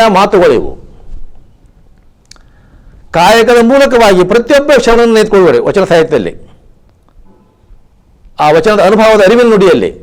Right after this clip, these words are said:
ನಾನು ಸಾಹಿತ್ಯ ಪುನಃ ಪುನಃ ಹೇಳ್ತೇನೆ, ಸಾಹಿತ್ಯ ಯಾವಾಗಲೂ ವಿಮರ್ಶೆಗೆ ಒಳಪಡ್ತಾ ಇದೆ. ವಚನ ಸಾಹಿತ್ಯ ನಿಜವಾಗಿಯೂ ಅಂತರಂಗದ ಅರಿವನ್ನು ನಮಗೆ ತೋರಿಸ್ಕೊಡ್ತಾ ಇದೆ ಇದು. ಹಾಗಾದ್ರೆ ಇಲ್ಲಿ ಆ ಮಾತುಗಳ ಮೂಲಕವಾಗಿ, ನುಡಿಗಳ ಮೂಲಕವಾಗಿ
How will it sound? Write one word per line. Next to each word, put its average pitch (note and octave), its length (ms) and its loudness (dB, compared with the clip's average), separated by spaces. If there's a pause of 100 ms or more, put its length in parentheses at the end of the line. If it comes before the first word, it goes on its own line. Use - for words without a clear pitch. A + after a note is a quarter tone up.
(300)
ನಾನು E3 180 -2
ಸಾಹಿತ್ಯ F3 380 0
ಪುನಃ F3 260 -4
ಪುನಃ F3 160 -4
ಹೇಳ್ತೇನೆ, C3 260 -2
ಸಾಹಿತ್ಯ F3 340 -2
ಯಾವಾಗಲೂ D#3+ 320 0
ವಿಮರ್ಶೆಗೆ E3+ 360 -2
ಒಳಪಡ್ತಾ D#3 340 0
ಇದೆ. F#2 320 -4 (1000)
ವಚನ C4 200 0
ಸಾಹಿತ್ಯ A3 580 0
ನಿಜವಾಗಿಯೂ A3+ 840 0
ಅಂತರಂಗದ A3 560 -2
ಅರಿವನ್ನು C4+ 480 2
ನಮಗೆ G#3+ 540 0
ತೋರಿಸ್ಕೊಡ್ತಾ D3+ 420 -4
ಇದೆ F#2+ 160 -6
ಇದು. C#2+ 160 -12
ಹಾಗಾದ್ರೆ - 1300 -12
ಇಲ್ಲಿ A#3+ 580 -2 (540)
ಆ F3+ 300 0
ಮಾತುಗಳ A3 800 -2
ಮೂಲಕವಾಗಿ, G#3 640 0
ನುಡಿಗಳ G#3+ 360 0
ಮೂಲಕವಾಗಿ F#3+ 800 0